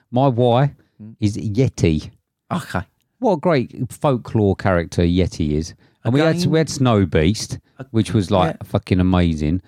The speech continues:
Speaker 2: Yeah.
Speaker 1: When it, it's not been, it's not been bettered, has it? You know what I mean? In a horror film.
Speaker 2: Underused, the Yeti. I don't think I've seen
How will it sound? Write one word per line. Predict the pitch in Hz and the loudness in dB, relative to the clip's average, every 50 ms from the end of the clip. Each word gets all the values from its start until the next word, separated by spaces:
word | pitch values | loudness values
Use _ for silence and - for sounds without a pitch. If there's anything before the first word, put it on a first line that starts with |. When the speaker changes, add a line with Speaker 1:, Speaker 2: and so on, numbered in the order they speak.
| _ _ | _ _
Speaker 2:
Yeah. | 135 131 131 | -12 -10 -4
Speaker 1:
When | - 120 120 113 | -2 -2 0 0
it, | 107 127 131 | 0 0 0
it's | 123 110 - | 0 -2 -2
not | 143 127 110 | -2 -2 0
been, | 117 123 123 117 | 0 -2 -2 -2
it's | 104 - | -2 -2
not | 139 135 127 143 131 | -2 0 0 0 0
been | 135 139 123 | -2 -2 -2
bettered, | 147 170 143 - 90 104 | -2 -2 -2 -2 -2 -2
has | 143 139 | 0 0
it? | 123 92 78 - - | 0 -2 -2 -4 -8
You | - | -8
know | 135 120 127 127 | -4 -2 -2 0
what | 123 135 147 | 0 0 0
I | 143 | 0
mean? | 120 104 | 0 0
In | 110 113 | 0 0
a | 113 | 0
horror | 98 104 135 135 113 85 | 0 0 0 0 0 -2
film. | - - 98 80 78 85 190 | -2 -2 -2 0 0 0 0
Speaker 2:
Underused, | 180 170 160 165 175 190 190 175 139 110 - - | 0 -2 -2 -2 0 0 0 0 -2 -4 -6 -6
the | 104 98 95 | -4 -2 0
Yeti. | 92 87 - - 90 90 90 | -2 -2 -2 -2 -2 -2 -2
I | 98 | -2
don't | 120 139 151 151 | -2 -2 -4 -4
think | - - 135 131 | -6 -6 -6 -4
I've | 123 117 - | -4 -4 -4
seen | - - 139 123 113 | -4 0 0 2 0